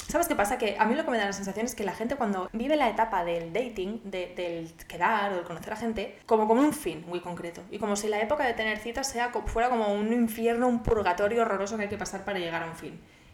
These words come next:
Y me parece que es un, una mentalidad totalmente errónea, porque tú tienes que, es como una época de cole-, de re-, recolectar información.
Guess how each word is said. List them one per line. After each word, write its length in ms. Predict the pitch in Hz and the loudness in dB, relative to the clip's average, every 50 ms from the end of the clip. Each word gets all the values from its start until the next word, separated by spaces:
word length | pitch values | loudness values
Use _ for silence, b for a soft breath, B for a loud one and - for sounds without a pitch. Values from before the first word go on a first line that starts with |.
| b b b - - _ - - | b b b -20 -20 _ -10 -4
Y 80 | - 214 | -2 0
me 100 | 214 208 | 2 2
parece 260 | 214 226 277 - 349 | 2 0 0 0 0
que 60 | 330 | 0
es 160 | 285 - - - - | -2 -4 -6 -6 -2
un, 240 | - 220 220 214 214 214 | 0 0 0 0 -2 0
una 160 | 220 233 285 | 0 2 2
mentalidad 360 | 285 254 226 202 196 202 208 | 2 0 0 0 0 0 0
totalmente 340 | 226 214 220 196 196 202 202 | 0 -2 -2 -2 -2 -2 -4
errónea, 380 | 196 - 196 233 226 202 180 | -2 0 0 0 0 0 -2
porque 160 | 180 170 180 180 | -2 -4 -2 -4
tú 80 | 214 | -4
tienes 240 | 214 277 269 254 - | -2 -2 -2 -2 -2
que, 180 | - 202 190 - | -4 -6 -4 -2
es 120 | 226 214 | -4 -4
como 160 | - - 302 285 | -2 -2 0 0
una 160 | 247 214 196 | 0 0 0
época 220 | 202 254 254 247 226 | -2 -2 0 0 0
de 100 | 208 202 | 0 0
cole-, 280 | 208 196 190 196 - - | 0 0 0 -2 -2 -2
de 60 | 208 | 0
re-, 180 | 202 208 208 - - - | 0 0 -2 -4 -6 -6
recolectar 380 | 240 233 233 240 226 247 277 | 0 2 2 2 2 2 0
información. 440 | 311 277 254 220 185 175 - - - | 0 2 2 0 -2 -4 -6 -10 -12